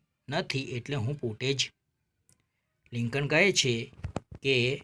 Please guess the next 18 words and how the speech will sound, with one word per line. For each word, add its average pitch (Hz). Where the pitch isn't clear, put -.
"મારા 123
મા 120
બાપથી 127
મારા 117
શિક્ષણનો 143
ખર્ચ 131
પહોંચી 123
વળાય 131
એમ 135
નથી." 117
બરાબર? 175
એટલે -
કે 151
લિંકન 120
ગરીબ 180
કુટુંબમાંથી 123
આવતો 107
હશે. 104